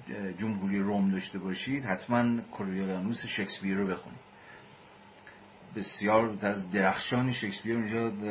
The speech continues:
داره نشون می‌ده همین جمهوری روم رو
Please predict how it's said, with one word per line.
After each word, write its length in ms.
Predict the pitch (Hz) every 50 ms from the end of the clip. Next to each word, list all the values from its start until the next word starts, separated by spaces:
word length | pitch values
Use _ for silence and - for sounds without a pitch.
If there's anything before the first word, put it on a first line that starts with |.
| 98 95 95
داره 180 | 87 101 104
نشون 360 | 107 107 101 98 - - 117
می‌ده 360 | 120 120 117 113 117 113 117 110 - -
همین 220 | 104 101 101 98
جمهوری 460 | 92 95 95 92 82 90 90 95 101
روم 360 | 101 101 107 113 123 131 127
رو 260 | 123 120 117 117 120